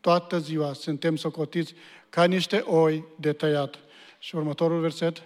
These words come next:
„Totuși, în toate aceste lucruri, noi suntem mai mult decât biritori prin acela care ne-a iubit.”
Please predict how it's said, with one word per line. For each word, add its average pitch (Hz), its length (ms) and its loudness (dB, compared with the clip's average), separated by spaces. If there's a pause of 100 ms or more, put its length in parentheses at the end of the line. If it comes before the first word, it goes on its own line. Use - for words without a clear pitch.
(720)
„Totuși, 196 400 4
în 165 80 0
toate 180 220 2
aceste 170 320 0
lucruri, 165 320 0
noi 165 140 2
suntem 170 340 0
mai 165 200 2
mult 196 320 0
decât 196 280 -2
biritori 160 640 -2
prin 160 180 -4
acela 175 460 2
care 165 300 -2
ne-a 151 400 -2 (360)
iubit.” 143 600 -4